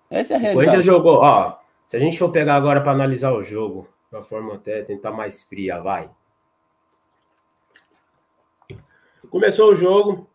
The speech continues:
Speaker 2: os caras já mostrou que eles iam fazer o bloco alto.
Speaker 1: É,
Speaker 2: Beleza?
Speaker 1: eles iam pra cima.
Speaker 2: Eles deram o meio do campo. O Corinthians não usou o meio campo.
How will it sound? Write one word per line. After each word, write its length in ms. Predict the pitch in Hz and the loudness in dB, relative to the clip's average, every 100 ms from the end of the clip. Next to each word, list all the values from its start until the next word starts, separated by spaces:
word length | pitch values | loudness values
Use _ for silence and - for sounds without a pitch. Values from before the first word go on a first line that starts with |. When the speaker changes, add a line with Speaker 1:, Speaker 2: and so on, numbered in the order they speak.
| _ _ _ _ - - | _ _ _ _ -20 -16
Speaker 2:
os 100 | - | -4
caras 220 | 131 143 | -2 0
já 80 | 156 | 0
mostrou 360 | 160 160 160 | -2 0 0
que 80 | 156 | 0
eles 180 | 147 139 | -4 -4
iam 100 | 147 | -4
fazer 240 | 143 131 | -4 -6
o 60 | 135 | -4
bloco 400 | 135 131 139 143 | -4 -4 -4 -2
alto. 360 | 139 147 147 - _ _ _ _ _ _ _ - | -2 -2 -6 -18 _ _ _ _ _ _ _ -12
Speaker 1:
É, 320 | 214 123 131 | -4 0 0
Speaker 2:
Beleza? 360 | 101 107 123 143 | -2 -6 -6 -4
Speaker 1:
eles 60 | |
iam 80 | 104 | -6
pra 220 | 98 131 | -4 -4
cima. 400 | 190 - 180 165 - _ _ _ _ _ _ _ _ _ | -4 -8 -14 -14 -18 _ _ _ _ _ _ _ _ _
Speaker 2:
Eles 260 | - 165 156 | -2 0 0
deram 300 | 156 156 160 | 2 2 2
o 20 | |
meio 240 | 156 151 151 | 0 -2 -4
do 100 | 143 | -8
campo. 340 | 127 113 - _ _ _ _ _ _ _ _ _ _ | -10 -10 -12 _ _ _ _ _ _ _ _ _ _
O 100 | 110 | -10
Corinthians 320 | 135 120 127 | -6 -6 -6
não 120 | 123 | -8
usou 220 | 143 135 131 | -6 -6 -8
o 40 | |
meio 160 | 127 123 | -10 -14
campo. 300 | - 95 | -14 -16